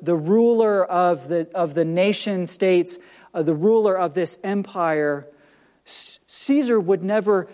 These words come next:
stoop down from that place, that position of power in order to be among people. There were, there were always the attendant people and attendant circumstances around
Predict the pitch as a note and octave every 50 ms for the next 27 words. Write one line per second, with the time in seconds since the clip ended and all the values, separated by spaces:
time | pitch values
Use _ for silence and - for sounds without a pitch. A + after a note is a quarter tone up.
0 | - _ - - - - - - - - A3 A3+ A3 - A3 - - - C3+ -
1 | C3+ A#2+ A#2+ A#2+ - F3 E3+ E3+ D#3+ - - - - - - - - G3 G3+ G#3
2 | G3+ G3 F#3+ F#3 E3 - - - - - F#3 F3+ F3+ F3 - - - _ _ -
3 | D#3+ E3 D#3+ E3 - D#3+ D#3+ C3+ E3+ F#3+ F3+ - - F#3 F3 E3+ E3 E3+ D3 -
4 | - - - E3 D#3+ D#3+ D#3+ D#3+ D#3 D#3 D3 D3+ - - - - _ _ F3+ E3+
5 | F3 F3+ F3+ F3 F3 E3+ - - F#3 E3 C3+ B2 F3+ F#3+ F#3+ F#3 F#3 F3+ F3 -
6 | E3 D#3 E3 D#3+ D#3+ D#3+ D#3+ D#3+ D#3+ D#3 C#3+ - - - _ _ - - G3 F3
7 | F3 - D#3+ D3+ D3 E3+ F3 E3 E3+ F3 F#3+ - F#3+ F3+ G#3 G3+ F#3+ F#3+ F#3+ E3+
8 | F#3 A3 B3 A#3+ A#3+ B3 A#3+ A3 - - F3+ G#3 G3+ G3+ G3 - - - - -
9 | _ E3+ E3 D#3+ - - A3 A#3 A3+ G#3+ A3 G3 G#3 - - A#3 A#3 A3+ A3+ A3
10 | G#3+ G#3 G3 G3 G3 F3 E3+ E3+ E3+ - G3+ G#3 G3+ G3 F#3 F#3+ F#3+ - - G#3+
11 | G#3 - G#3 F#3 - - - F3+ F3 E3 - F#3 F3 D#3 C#3 E3+ - D#3+ D#3+ E3+
12 | E3+ E3+ E3+ E3+ E3+ E3 D#3+ -